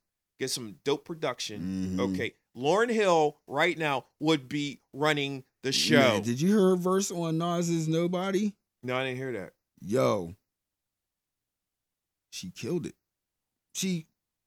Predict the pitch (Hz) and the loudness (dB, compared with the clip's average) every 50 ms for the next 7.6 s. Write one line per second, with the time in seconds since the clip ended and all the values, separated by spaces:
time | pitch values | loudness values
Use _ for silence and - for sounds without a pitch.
0 | _ _ _ _ _ _ _ _ _ _ _ _ _ _ _ _ _ _ _ _ | _ _ _ _ _ _ _ _ _ _ _ _ _ _ _ _ _ _ _ _
1 | _ _ _ _ _ _ _ _ - - - - - 87 98 127 139 147 143 143 | _ _ _ _ _ _ _ _ -20 -20 -18 -16 -16 -12 -8 -4 -2 0 2 2
2 | 139 139 135 117 - 147 139 131 127 117 110 120 131 135 117 98 80 - - - | 2 2 2 0 0 0 2 2 0 0 -2 -2 -2 -2 -2 -4 -6 -10 -12 -16
3 | _ _ _ _ _ _ _ _ _ _ _ _ _ _ _ _ _ _ _ _ | _ _ _ _ _ _ _ _ _ _ _ _ _ _ _ _ _ _ _ _
4 | _ _ - 101 87 - - 120 113 92 87 92 90 85 80 82 78 76 71 - | _ _ -14 -14 -12 -6 -4 -4 -4 -4 -4 -6 -6 -6 -8 -10 -10 -12 -12 -14
5 | 64 64 64 80 95 98 104 110 127 127 120 117 120 117 117 107 123 110 101 92 | -16 -18 -18 -18 -14 -8 -4 -2 -2 -2 -2 -4 -6 -8 -8 -6 -6 -6 -6 -8
6 | 92 87 _ _ _ - 135 120 120 113 107 101 95 101 98 92 - - 113 98 | -10 -14 _ _ _ -8 -6 -4 -2 -2 -2 -4 -4 -4 -6 -6 -8 -8 -10 -10
7 | - - 69 82 82 - - 82 87 82 80 | -10 -10 -10 -12 -10 -12 -12 -14 -12 -12 -12